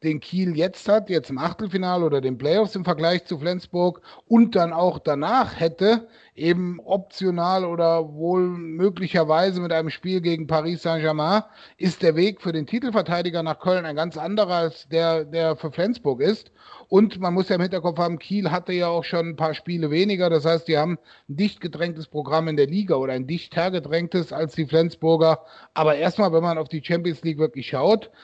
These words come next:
einunddreißigster März und siebter April, da stehen zwei wirklich schwere Spiele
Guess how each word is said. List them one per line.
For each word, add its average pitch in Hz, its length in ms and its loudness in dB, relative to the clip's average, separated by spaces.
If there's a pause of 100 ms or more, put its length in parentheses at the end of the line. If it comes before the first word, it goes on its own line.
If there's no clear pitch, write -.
(200)
einunddreißigster 165 640 2
März 170 420 0
und 165 80 -6
siebter 170 340 -2
April, 143 420 2
da 180 140 2
stehen 180 300 -2
zwei 170 460 0 (260)
wirklich 190 640 2 (380)
schwere 208 560 -2
Spiele 226 640 2